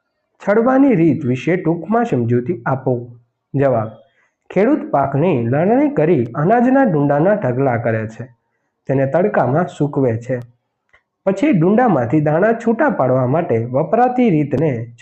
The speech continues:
છડવું કહે છે. આ રીતમાં સૂકવેલ પાકના પૂળા બાંધી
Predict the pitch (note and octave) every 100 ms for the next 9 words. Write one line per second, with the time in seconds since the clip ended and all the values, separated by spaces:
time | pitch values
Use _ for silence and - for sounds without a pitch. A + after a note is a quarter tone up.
0 | G3 G#3 E3+ B2 - A#2 D#3 - - -
1 | C#3+ A#2+ - _ _ _ _ _ - C3+
2 | C#3 A#3 A3 D#3+ B2+ A#2 - - - F3
3 | F3+ B3+ D4+ C#4+ D#3+ D#3+ F3 D#3 D#3 A3+
4 | C#4 C3 A#2+ A#2+ D#3+ A2+ A#2